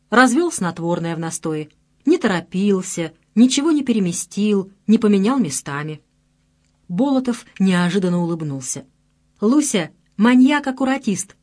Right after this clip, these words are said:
с замашками педанта. Если она решила, что чашка для кофе должна стоять справа от сахарницы на расстоянии двух сантиметров, а ручкой внутрь, то значит, там ей стоять.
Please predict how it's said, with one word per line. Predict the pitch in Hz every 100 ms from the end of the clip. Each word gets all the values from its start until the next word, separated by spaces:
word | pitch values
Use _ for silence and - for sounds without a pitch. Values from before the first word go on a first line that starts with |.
| -
с |
замашками | 175 208 190 - 185
педанта. | 180 202 175 160 165 160 _ _ -
Если | 190 214 202
она | 202 214
решила, | 202 214 214 190
что | -
чашка | 196 214 202 185
для | 185 190
кофе | 285 302 185 - - -
должна | 185 226 208 285
стоять | 269 247 254 262
справа | - 247 247 220
от | 208
сахарницы | - 240 226 196 196 196 190 180 -
на | 196
расстоянии | 214 - 214 226 208 185
двух | 175 220 -
сантиметров, | 180 175 185 320 202 156 - _ -
а | 208
ручкой | 220 220 - 185
внутрь, | 165 262 330 175 - _ _ _ _
то | -
значит, | 277 381 403 -
там | 302 311
ей | 202 254
стоять. | 254 156 143 180